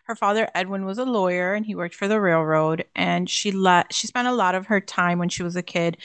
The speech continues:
playing with her younger sister, Mur-, Muriel. So she was very much a tomboy. She loved adventure and she would do things that were not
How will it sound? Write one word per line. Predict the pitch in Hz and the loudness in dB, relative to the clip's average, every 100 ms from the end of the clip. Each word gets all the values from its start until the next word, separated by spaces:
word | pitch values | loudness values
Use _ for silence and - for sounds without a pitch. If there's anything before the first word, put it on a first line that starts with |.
| - - _ | -18 -18 _
playing | - 190 180 | 2 4 4
with | 180 175 | 0 0
her | 185 | -2
younger | 170 165 165 | 0 0 -2
sister, | 170 - - 175 | -4 -8 -8 -4
Mur-, | 165 165 165 - - | -2 0 -2 -4 -2
Muriel. | 180 175 - - - | 2 2 2 -2 -6
So | - 220 190 - - - _ | -6 -2 -2 -4 -14 -20 _
she | - - 311 302 320 | -8 -4 0 2 2
was | 320 311 311 | 2 0 2
very | 233 247 | 2 4
much | 240 240 | 2 -2
a | |
tomboy. | 247 - 202 196 190 190 190 | -4 0 0 0 -2 0 -2
She | 196 202 | -4 -8
loved | 190 190 185 190 196 | -2 2 2 2 0
adventure | 196 190 175 175 - 175 170 170 175 - _ _ _ | 0 2 2 2 -2 -2 0 0 -2 -8 _ _ _
and | 190 190 180 180 175 175 - _ - | -4 -2 -2 -4 -6 -10 -18 _ -10
she | - 233 220 | -2 2 4
would | 214 202 214 | 4 4 4
do | 202 208 202 | 6 6 6
things | 196 190 190 196 - | 6 2 4 4 4
that | 175 - | 2 4
were | 214 208 | 4 4
not | 196 185 175 175 | 8 8 8 6